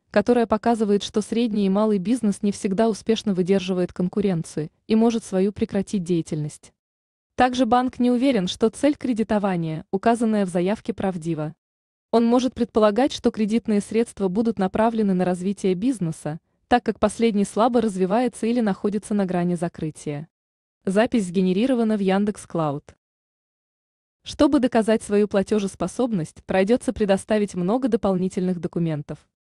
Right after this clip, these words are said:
Трудоустройство у индивидуального предпринимателя. Такие работодатели банками отнесены в категорию ненадежных,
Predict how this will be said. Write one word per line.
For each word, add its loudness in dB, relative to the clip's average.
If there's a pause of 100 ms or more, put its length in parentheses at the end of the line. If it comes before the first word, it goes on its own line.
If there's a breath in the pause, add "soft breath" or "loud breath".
(440)
Трудоустройство 0
у 2
индивидуального 2
предпринимателя. -4 (580)
Такие 2
работодатели 2
банками 0
отнесены -2
в -10
категорию 0
ненадежных, 0